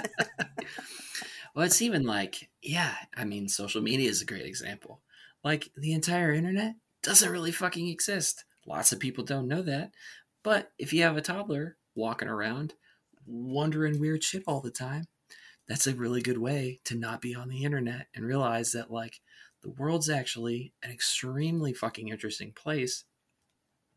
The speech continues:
Speaker 2: if you see it through the eyes of somebody that has no fucking clue what anything is. It's crazy. The best part is that you get to meet them. That's, like, the gift of it, if you let it happen,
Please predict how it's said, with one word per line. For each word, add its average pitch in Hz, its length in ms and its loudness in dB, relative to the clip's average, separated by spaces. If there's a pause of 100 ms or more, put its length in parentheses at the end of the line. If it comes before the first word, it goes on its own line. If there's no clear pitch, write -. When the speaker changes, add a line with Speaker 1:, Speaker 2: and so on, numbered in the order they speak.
(140)
Speaker 2:
if 120 120 -6
you 120 60 0
see 143 240 4
it 143 80 -2
through 123 100 -4
the 127 140 -2
eyes 139 440 -2
of - 80 -4
somebody 147 340 0
that 131 120 -6
has 127 300 -2 (420)
no 113 300 -2
fucking 135 400 -2
clue 143 220 -2
what 139 100 0
anything 143 400 -2
is. 165 380 0 (260)
It's 151 180 4
crazy. - 640 -4 (960)
The 120 80 -4
best - 380 4
part 92 340 -2 (640)
is 113 200 -2
that 113 220 -2
you 113 120 -6 (100)
get 143 240 -2
to 127 100 -4 (120)
meet 139 440 -2
them. 110 440 -8 (680)
That's, 135 260 4
like, 151 160 0
the 92 160 -8 (100)
gift 110 300 0
of 78 120 -8
it, 71 180 -6 (100)
if - 160 -10
you 101 120 -4
let 101 200 -4
it - 160 -8 (140)
happen, 113 640 -4